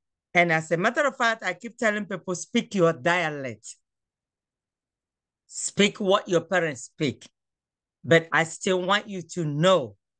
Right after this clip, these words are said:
when you hear people saying a different thing, they mean the same thing.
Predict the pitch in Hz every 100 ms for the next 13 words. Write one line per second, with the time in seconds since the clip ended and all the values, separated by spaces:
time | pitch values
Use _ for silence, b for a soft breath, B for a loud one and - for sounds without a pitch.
0 | _ - 160 170 160 165 139 214 214 214
1 | 202 - 147 - 180 190 190 170 b b
2 | _ - 185 147 196 190 196 185 175 160
3 | 127 127 170 170 175 175 139 156 - -
4 | 165 160 175 143 107